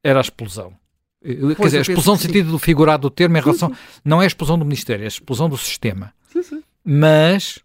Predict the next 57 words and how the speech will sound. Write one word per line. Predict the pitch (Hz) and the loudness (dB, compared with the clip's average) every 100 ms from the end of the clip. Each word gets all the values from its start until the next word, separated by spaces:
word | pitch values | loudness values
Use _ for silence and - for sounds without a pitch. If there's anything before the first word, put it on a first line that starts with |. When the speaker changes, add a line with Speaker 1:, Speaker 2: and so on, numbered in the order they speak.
| _ - | _ -2
Speaker 2:
E | |
do | 135 | 2
Speaker 1:
mas | 139 139 | 4 4
Speaker 2:
partido | 160 240 | 0 -6
que | - | -8
o | 247 | -12
levasse | 226 | 0
Speaker 1:
não | 247 | 2
Speaker 2:
a | |
Speaker 1:
tem | - - | 2 -2
que | |
ser | 247 | 0
Speaker 2:
cabo. | |
Speaker 1:
feito | 190 156 | 0 0
de | |
uma | 202 | 0
vez. | 202 185 175 - _ _ _ | 0 -2 -4 -14 _ _ _
Quer | 143 | -4
dizer, | 120 120 | -2 -2
a | |
gente | 113 131 | -2 -4
sabe | 139 117 | -4 -6
que | - | -8
pode | - 135 110 113 - 82 | 0 0 0 -10 -16 -20
explodir | - - 123 127 | -20 -12 -4 -4
com | - 113 | -4 -6
uma | 113 | -6
carga | 107 113 117 | -6 -6 -6
de | 113 | -4
dinamite | 131 135 156 175 | -4 -2 -4 -8
Speaker 2:
Uhum. | |
Speaker 1:
ou | 180 | -4
pode | 160 120 175 | -4 -4 -12
explodir | - - 135 151 | -14 -16 -8 -6
tirando | - 156 | -4 -2
uma | 151 | -2
pedrinha | - - 160 | -6 -6 -4
aqui, | 156 - | -6 -8
outra | 160 - | -12 -10
pedrinha | 135 123 127 - | -10 -8 -8 -10
lá, | 139 131 | -8 -8
outra | 135 - | -10 -18
pedrinha | - 113 107 | -6 -4 -4
ali, | - 120 117 - - _ | -4 -4 -4 -10 -20 _
e | 123 127 127 | -8 -6 -6
é | |
por | - - | -10 -14
isso | - | -6
é | |
que | 143 | -6
eu | |
digo | 123 | -6
que | _ | _
precisa | - 127 | -16 -12
de | 117 | -10
uma | 113 | -10
geração. | 104 107 - 90 | -10 -16 -18 -20